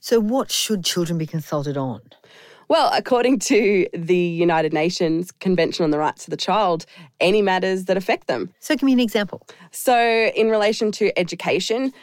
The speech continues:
Speaker 2: uh, education rights are often talked about in terms of rights in, to and through education. So education rights involve more than just provision and access to education, but also involve the holistic development of the individual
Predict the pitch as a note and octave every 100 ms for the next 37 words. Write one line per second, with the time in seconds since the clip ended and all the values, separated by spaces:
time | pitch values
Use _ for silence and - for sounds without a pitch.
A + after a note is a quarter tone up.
0 | - - F3 - G#3 G3 F#3+ F#3+ F#3 E3
1 | E3+ - F3+ D#3 E3 F3 E3 - _ -
2 | F3 - E3 D#3 - E3 D#3+ - D#3+ D#3
3 | D#3+ D3 - D#3 D#3+ - - - _ _
4 | _ _ - G3+ G3+ G#3+ _ _ - F3+
5 | F3 E3 - D3 D#3 - - E3 - -
6 | - - - - - - - - - F3
7 | E3 D#3+ F#3 F3 F3+ F3 F3 - F3 D#3+
8 | D#3 - - - F3 E3 D#3 D#3 F3 F3+
9 | E3 D#3 D#3 D#3+ - - D#3+ D#3 F3+ G3+
10 | F#3 - D#3 - - E3 - _ - G3
11 | G3 G3+ A3+ A#3+ B3+ F4 - - - F#3
12 | F#3 G3 F#3 F3 D#3+ E3 E3+ F3 D#3+ D#3+
13 | D#3+ E3 D#3+ E3 E3 G3+ - G3 - D3
14 | D3 D#3 - D#3 - E3 D#3 C#3+ C#3+ D3
15 | D#3 G#3 C#4 F#4